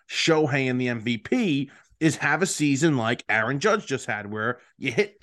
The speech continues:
fifty, sixty home runs. Alvarez has that potential every single year. He also hits for a, for a high average, which helps.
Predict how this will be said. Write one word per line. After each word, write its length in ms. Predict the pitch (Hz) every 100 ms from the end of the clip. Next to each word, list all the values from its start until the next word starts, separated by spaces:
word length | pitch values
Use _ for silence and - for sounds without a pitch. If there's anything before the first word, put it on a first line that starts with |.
| -
fifty, 380 | 156 - 120
sixty 380 | 107 151 147 131
home 280 | 117 135 131
runs. 440 | 139 101 95 - - - - _ _ _ _ _ _ _ _ _ _
Alvarez 480 | 135 165 196 202 190
has 260 | 175 170 147
that 180 | 160
potential 600 | 143 - 143 131 143 135 -
every 360 | 135 135 143 135
single 460 | - 131 117 107
year. 380 | 110 165 185 165 - -
He 140 | 120
also 300 | 185 220 156
hits 180 | 143 139
for 360 | - 143 127 120
a, 60 | - _
for 160 | - 127
a 60 | 117
high 200 | 120 113
average, 420 | 143 165 160 165
which 200 | 147 147
helps. 320 | 147 139 135